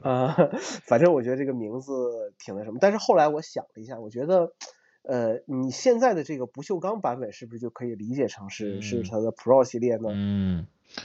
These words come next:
Speaker 2: 但你反，反过来再这样理解，就是现在不锈钢是不是就是一个完整版的 Apple Watch，对吧？然后那个
Speaker 1: 啊。
Speaker 2: 铝合金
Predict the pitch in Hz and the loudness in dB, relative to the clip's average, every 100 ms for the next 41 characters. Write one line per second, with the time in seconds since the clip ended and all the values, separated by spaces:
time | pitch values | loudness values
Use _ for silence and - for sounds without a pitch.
0 | - 165 147 135 123 104 - 117 110 139 | 2 6 6 6 2 2 -2 -2 0 2
1 | 131 143 127 147 135 101 90 87 85 110 | 2 2 0 0 0 -2 -2 -4 -6 -6
2 | 123 113 - 147 139 120 123 131 107 120 | -4 -4 -4 -4 -4 -4 -4 -4 -2 -4
3 | 127 - _ - 123 113 120 - 117 107 | -6 -14 _ -6 -4 -2 -2 -2 -2 0
4 | 95 131 131 117 101 78 69 69 - - | 2 2 0 0 -2 -4 -6 -8 -8 -12
5 | - - - - _ - 104 - 98 92 | -20 -20 -20 -20 _ 0 2 4 6 6
6 | - - - - 90 82 69 69 104 107 | 2 -6 -8 -4 0 2 2 2 4 6
7 | 120 120 120 104 110 104 107 131 147 113 | 6 6 2 2 2 4 2 2 2 0
8 | 104 - - 113 107 101 139 135 139 143 | -4 -10 -4 2 2 4 4 4 2 0